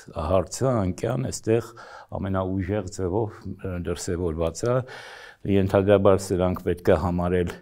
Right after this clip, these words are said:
ուրեմն, անկյուններում ի-, իբր գիրք խորհրդանշող, բայց, ը,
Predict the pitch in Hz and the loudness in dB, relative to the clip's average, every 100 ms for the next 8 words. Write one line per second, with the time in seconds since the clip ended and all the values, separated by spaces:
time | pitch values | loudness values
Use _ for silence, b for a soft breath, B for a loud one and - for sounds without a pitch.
0 | b b b b - - 82 95 95 95 | b b b b -8 -6 -4 -4 0 0
1 | - 87 87 85 90 87 82 87 92 - | 0 -2 0 0 0 -2 -2 -8 -12 -8
2 | 98 92 85 85 85 82 90 85 - - | -6 -6 -6 -8 -8 -8 -6 -6 -6 -6
3 | 90 82 80 85 80 80 - 135 - 101 | -4 -4 -6 -6 -4 -4 -2 -2 0 -2
4 | 101 - - 110 | -2 -6 -4 -2